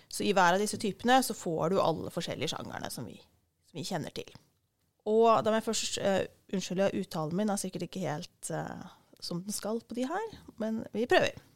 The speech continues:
Det første er, eh, shonen manga, og der er målgruppa tenåringsgutter. Mye action,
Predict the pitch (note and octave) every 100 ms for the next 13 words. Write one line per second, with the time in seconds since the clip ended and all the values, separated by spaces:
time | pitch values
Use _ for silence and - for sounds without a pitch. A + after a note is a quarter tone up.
0 | _ _ - - - - - - C4 F4+
1 | - - - G3 G#3 G#3 G#3+ G#3 G3+ G#3
2 | G3+ - F#3+ E3 E3 D#3+ F3+ - - F#3+
3 | F3+ F3+ C#4 D#4+ - _ A3+ A3+ A#3+ B3
4 | D#3 F#3+ G#3+ F3 E3 - - A2+ - G3+
5 | G2+ G2 - - - - - - - _
6 | _ _ B3+ D#4+ D4+ D4+ C4+ - - D#4
7 | E4+ F4 F4+